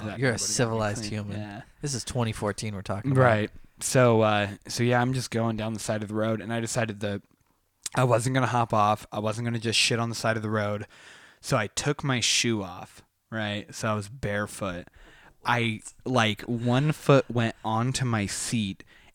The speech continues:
Speaker 1: and I sat on the heel of my foot, plugging my booty hole with my heel, just applying some pressure upward, hoping that if my butthole gave,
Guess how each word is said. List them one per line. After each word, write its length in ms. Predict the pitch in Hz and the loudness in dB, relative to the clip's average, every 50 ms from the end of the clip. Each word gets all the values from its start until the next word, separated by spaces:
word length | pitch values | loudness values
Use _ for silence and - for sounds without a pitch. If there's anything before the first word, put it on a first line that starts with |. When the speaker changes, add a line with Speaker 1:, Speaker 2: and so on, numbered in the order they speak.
| - - | -4 -2
Speaker 1:
and 160 | 131 123 110 | 0 0 0
I 120 | 107 104 | 0 -2
sat 560 | 92 - - - - - 131 117 120 135 - - | -4 -4 -6 -4 0 4 6 6 6 6 4 2
on 140 | 123 123 113 | 0 -2 0
the 80 | 110 101 | -2 -2
heel 340 | - - - 117 110 104 | -4 -2 -2 -2 0 -2
of 60 | 104 98 | -2 -4
my 160 | 98 92 80 | -6 -8 -10
foot, 400 | - - - 120 98 87 76 - _ _ _ _ _ _ _ _ _ _ | -10 -4 -2 0 0 -2 -4 -10 _ _ _ _ _ _ _ _ _ _
plugging 360 | - - 139 143 147 143 139 | 0 4 6 6 8 6 4
my 140 | 131 120 113 | 2 2 0
booty 280 | 107 117 110 107 98 92 | 2 4 4 4 2 0
hole 320 | 98 104 101 95 90 87 85 | -2 -2 -2 -2 -2 -4 -4
with 240 | 98 110 104 - | -2 -2 -2 -2
my 140 | 120 113 107 | -2 -4 -4
heel, 640 | 98 92 - - 123 117 104 98 90 69 65 82 - _ _ - - - _ _ - | -4 -6 -6 -4 -2 0 0 0 -2 -6 -10 -14 -16 _ _ -20 -20 -20 _ _ -4
just 300 | - 143 123 110 - - | 2 2 2 2 2 -2
applying 540 | - 120 - - - 135 131 139 147 147 147 | -6 -6 -6 -2 0 2 2 2 2 0 -2
some 200 | 135 - 135 120 | -2 -4 -6 -6
pressure 440 | - - 135 123 113 - 127 113 - _ - | -2 0 0 0 0 0 -2 -4 -6 _ -4
upward, 400 | 110 113 - - - 135 135 139 | -4 -4 -2 2 2 4 4 4
hoping 600 | 127 - - 123 120 113 - 127 127 127 127 117 | 2 0 0 -2 -2 0 0 -2 -2 -2 -4 -2
that 260 | 113 107 101 98 - - - - - - - - | -2 0 -2 -2 -4 -12 -20 -20 -20 -10 -2 0
if 180 | 127 131 - | 0 0 2
my 220 | 139 135 127 120 110 | 2 2 4 4 2
butthole 680 | 104 101 - 113 131 127 - - - 156 151 147 127 | 0 0 2 4 4 4 2 4 8 8 8 8 6
gave, 640 | 110 127 113 98 117 135 156 196 254 208 - - - | 4 0 0 2 4 4 2 2 0 -2 -8 -16 -20